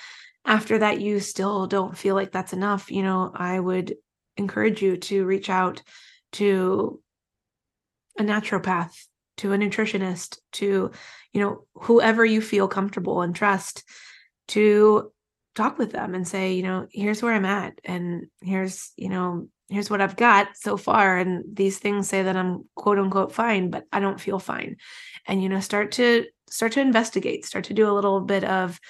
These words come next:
detective work yourself and see, you know, is it maybe the nutrition piece for you? Are you not eating as well as you should? Is it maybe your sleep?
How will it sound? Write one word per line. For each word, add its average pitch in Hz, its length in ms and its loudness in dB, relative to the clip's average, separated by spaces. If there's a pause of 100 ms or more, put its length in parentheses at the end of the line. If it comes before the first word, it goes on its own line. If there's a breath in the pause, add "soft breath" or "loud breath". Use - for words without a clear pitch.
(240 loud breath)
detective 196 480 -2
work 196 180 -2
yourself - 560 -4
and 175 180 -6
see, 190 420 0
you 180 60 -4
know, 180 200 -2
is 185 180 -2
it 202 240 -2
maybe 190 240 0
the 214 140 0
nutrition 233 480 -2
piece - 320 -8
for - 120 -10
you? - 360 -6 (380 loud breath)
Are - 60 -2
you 196 80 4
not 190 160 2
eating 202 300 0
as 180 160 -4
well 180 140 0
as 170 140 -4
you 180 80 0
should? - 420 -8 (400 loud breath)
Is 190 180 0
it 202 140 -2
maybe 202 280 0
your 190 180 0
sleep? 214 440 -2